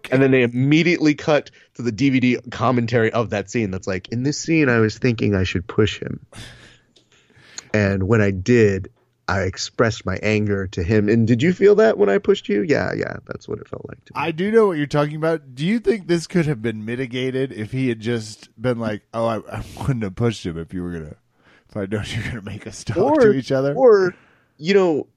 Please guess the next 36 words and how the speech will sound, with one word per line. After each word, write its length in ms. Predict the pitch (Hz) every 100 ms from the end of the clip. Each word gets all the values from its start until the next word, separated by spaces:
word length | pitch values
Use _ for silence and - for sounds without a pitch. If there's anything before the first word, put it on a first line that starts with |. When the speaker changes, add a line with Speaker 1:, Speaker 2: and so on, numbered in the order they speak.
| _
Speaker 1:
if 160 | - -
it 140 | 151 -
didn't 260 | 180 175
scream 420 | - - 143 156
of 220 | 139 113 -
looking 560 | 98 107 113 123 123
staged 720 | 117 - 101 92 104 117 123
or 160 | - 95
fake 600 | 85 _ 85 104 113 - _ _
for 180 | - 107
an 80 |
event 500 | 98 82 87 101 107
that 120 | 113 110
nobody 580 | 117 160 226 254 247
was 140 | 233 220
gonna 160 | 226
buy. 380 | 208 202 156 165 - _ _ _
Kevin 440 | - 233 220 175 151 -
is 720 | 101 64 80 151 160 139 -
savvy. 480 | - 123 90 85 80 -
As 120 | 117
much 220 | 208 247
as 80 | 208
we 120 | 170
like 200 | 139 110
to 60 | 95
kid 280 | - 107
with 220 | 101 117 120
him, 240 | 117 120 - -
he 140 | -
really 320 | 202 214 240 185
does 360 | 98 123 120
try 200 | - 113
to 80 | 104
pay 160 | 98 92
attention. 460 | 82 90 78 -